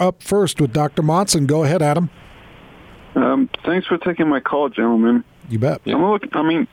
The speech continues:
Speaker 2: I know you mainly deal with sports injuries, but what about some of the long-lasting effects of this lockdown, such as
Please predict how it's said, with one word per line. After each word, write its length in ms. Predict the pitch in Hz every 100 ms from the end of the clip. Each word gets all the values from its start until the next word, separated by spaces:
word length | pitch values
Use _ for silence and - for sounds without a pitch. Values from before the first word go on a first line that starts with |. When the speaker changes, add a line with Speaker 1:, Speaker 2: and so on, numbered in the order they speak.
| - - -
Speaker 2:
I 80 | 143
know 120 | 208
you 120 | 220
mainly 260 | 208 202 196
deal 180 | 190 180
with 120 | 170
sports 420 | - - 180 185 139
injuries, 480 | 139 131 135 143 131
but 220 | 143 - - _ _ _ _ _ _ _ _
what 140 | - 180
about 180 | 214 214
some 100 | 220
of 60 | 196
the 60 |
long-lasting 520 | 190 196 196 190 180
effects 360 | 170 - 175 170
of 100 | 160
this 120 | 147 -
lockdown, 680 | 139 151 170 - 127 127 -
such 200 | 139 -
as 180 | 139